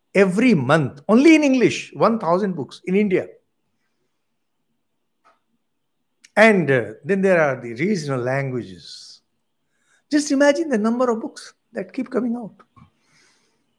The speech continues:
Not a single prize. Forget that. In last one hundred years, say post-independence, name three authors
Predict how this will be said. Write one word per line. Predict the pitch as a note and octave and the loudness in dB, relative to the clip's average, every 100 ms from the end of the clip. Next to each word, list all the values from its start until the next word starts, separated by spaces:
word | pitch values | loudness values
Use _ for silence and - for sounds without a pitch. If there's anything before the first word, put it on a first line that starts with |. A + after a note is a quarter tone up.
| _ _ _ _ _ _ _ _ _ _ _ _ _ _ _ _ _ - | _ _ _ _ _ _ _ _ _ _ _ _ _ _ _ _ _ 0
Not | G#3 | 2
a | G#3+ | 2
single | A3+ G#3+ A3 | 2 2 0
prize. | - G#3 G3+ - - - _ _ _ _ _ _ _ _ _ _ _ _ _ _ | -4 -8 -8 -12 -18 -18 _ _ _ _ _ _ _ _ _ _ _ _ _ _
Forget | - G#3 D4 A3 | 0 6 6 6
that. | E3 A2+ - - _ _ _ _ _ _ _ _ _ _ _ _ _ _ _ _ _ _ - | 4 2 -12 -20 _ _ _ _ _ _ _ _ _ _ _ _ _ _ _ _ _ _ 2
In | G#3 | 6
last | A3+ D4+ D4+ | 8 8 4
one | A#3+ C4 | 0 2
hundred | B3+ B3 G#3+ | 0 0 -2
years, | G3 F#3+ A#2 - - - _ _ _ _ _ _ _ _ _ _ _ _ _ _ _ _ _ _ | 0 0 -2 -8 -20 -20 _ _ _ _ _ _ _ _ _ _ _ _ _ _ _ _ _ _
say | - F#3 | -6 -4
post-independence, | G#3 A#3 A3+ F#3 A3 A3+ G3+ C3+ G#2+ - _ _ _ _ _ _ _ _ _ - | 0 0 2 0 2 0 0 -2 -8 -18 _ _ _ _ _ _ _ _ _ 0
name | G#3 C#4+ C4 | 2 4 0
three | - C#4+ B3+ | -2 4 4
authors | G#3 G3 C#4+ - - | 4 0 -8 -10 -18